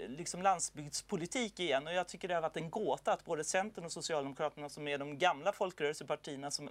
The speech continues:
förr hade någon sorts idé om regionalpolitik, inte har haft det på flera, flera år. Eh, och det här kan man ändå tycka att nu spottar Centern upp sig och det tycker jag är bra. Sen det här att göra specialskattelösningar för vissa människor och i vissa regioner.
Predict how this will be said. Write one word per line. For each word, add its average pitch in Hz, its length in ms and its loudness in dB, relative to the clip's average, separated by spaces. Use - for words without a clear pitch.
förr 269 440 8
hade 151 300 4
någon 147 180 -4
sorts - 280 -2
idé 170 400 0
om 147 120 -2
regionalpolitik, 147 880 -2
inte 196 260 2
har 208 60 8
haft - 280 0
det - 80 -4
på - 120 -8
flera, 156 240 0
flera 156 200 0
år. 196 320 0
Eh, 147 260 4
och 160 120 2
det 190 80 6
här 277 180 6
kan 294 180 -4
man 240 120 2
ändå 185 200 2
tycka 160 320 -2
att 147 120 -4
nu 185 320 -4
spottar - 340 -2
Centern 190 420 0
upp 247 160 -6
sig 139 160 2
och 151 60 -4
det 185 120 -4
tycker 170 220 -6
jag 147 100 0
är 147 40 -2
bra. 240 300 2
Sen 262 280 4
det 277 60 6
här 220 260 8
att - 300 0
göra 180 500 4
specialskattelösningar 185 1800 2
för 170 160 -4
vissa 165 380 0
människor 202 600 2
och 156 280 4
i 165 100 -2
vissa 160 340 0
regioner. 175 500 0